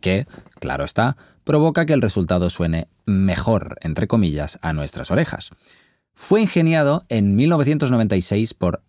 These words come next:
Andy Hildebrand, un tipo que trabajaba para Exxon, la petrolera, y se dedicaba a detectar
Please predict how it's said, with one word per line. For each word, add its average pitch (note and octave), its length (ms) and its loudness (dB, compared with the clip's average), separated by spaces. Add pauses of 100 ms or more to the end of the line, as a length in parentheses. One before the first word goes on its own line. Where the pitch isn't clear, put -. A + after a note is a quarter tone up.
(160)
Andy B2+ 360 2
Hildebrand, F2+ 840 -2
un A2+ 220 2
tipo B2 260 0
que G#2 100 0
trabajaba F2 580 -2
para D2 280 -2
Exxon, - 420 -4
la A1+ 380 -6
petrolera, - 500 -2 (320)
y C3+ 120 0
se C3+ 140 2
dedicaba C3 580 2
a A2+ 100 2
detectar G#2+ 520 0